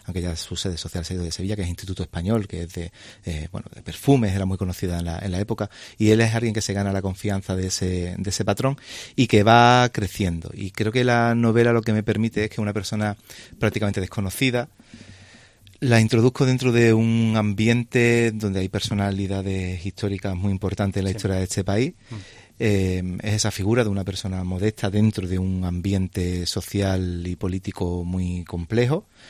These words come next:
Speaker 1: eh, donde hay una pugna evidente entre el fascismo y el comunismo y donde también está la, el nazismo, eh,
Speaker 2: Mm.
Speaker 1: eh, intentando apoderarse unas de otras. Y él es un demócrata convencido.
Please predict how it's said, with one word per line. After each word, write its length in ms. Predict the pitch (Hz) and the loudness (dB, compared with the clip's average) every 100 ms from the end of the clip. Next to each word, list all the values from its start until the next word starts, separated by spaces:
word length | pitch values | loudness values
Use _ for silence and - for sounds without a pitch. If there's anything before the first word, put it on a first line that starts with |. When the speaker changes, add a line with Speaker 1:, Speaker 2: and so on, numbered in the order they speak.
| - - - | -20 -20 -2
Speaker 1:
eh, 380 | 117 101 92 92 90 87 90 - | 2 2 2 0 -2 -4 -8 -12
donde 300 | 120 110 98 | -6 -2 0
hay 80 | 98 | 0
una 220 | 95 90 | 0 -4
pugna 540 | - 104 92 90 87 87 | -4 -4 -2 -4 -4 -4
evidente 420 | 92 95 92 92 | -4 -2 -4 -4
entre 300 | 87 87 90 | -6 -6 -6
el 100 | 87 | -6
fascismo 480 | - 90 110 98 90 | -8 -4 -2 -2 -2
y 100 | 92 | -2
el 120 | 92 | -4
comunismo 600 | 87 90 92 104 101 90 - - - - | -4 -4 -2 -2 -2 -4 -8 -20 -10 -4
y 60 | |
donde 140 | 92 90 | -2 -2
también 180 | 90 | -2
está 160 | 92 98 | -2 -2
la, 340 | 87 87 92 95 | -2 -4 -6 -8
el 120 | 98 | -6
nazismo, 560 | 85 - 117 87 85 82 82 | -6 0 0 0 -8 -10 -10
eh, 260 | 90 95 95 | -8 -8 -8
Speaker 2:
Mm. 60 | 117 101 98 | -12 -12 -8
Speaker 1:
eh, 80 | 101 - - - | -8 -8 -16 -8
intentando 540 | 131 107 98 107 95 | -2 0 2 0 0
apoderarse 520 | 90 95 92 95 95 98 | -2 -2 -2 -2 -2 -2
unas 200 | 95 87 | -2 -2
de 160 | 101 | 0
otras. 280 | 101 127 143 - - - _ | 0 -2 -4 -8 -20 -20 _
Y 240 | 127 117 | 6 8
él 140 | 120 127 | 8 6
es 80 | |
un 100 | 127 | 2
demócrata 840 | 113 104 107 104 98 95 92 92 90 | 2 2 2 -2 -2 -2 -2 -2 -2
convencido. 640 | 107 95 90 - 90 85 | 0 0 0 -2 -2 -4